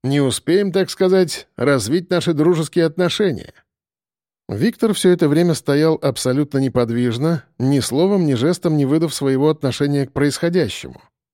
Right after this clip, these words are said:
Только глаза его продолжали холодно и равнодушно изучать фотографию. Лицо того, кто должен был вскоре умереть.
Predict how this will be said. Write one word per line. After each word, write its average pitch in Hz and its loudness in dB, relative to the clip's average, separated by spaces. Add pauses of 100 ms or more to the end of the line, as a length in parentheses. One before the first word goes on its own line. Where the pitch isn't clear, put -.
(280)
Только 139 0
глаза 196 2
его 131 2
продолжали 135 2
холодно 185 2
и 143 2
равнодушно 135 0
изучать 131 -2
фотографию. 147 -4 (400)
Лицо 131 2
того, 131 0 (220)
кто - -2
должен 196 2
был 170 2
вскоре 156 0
умереть. 156 0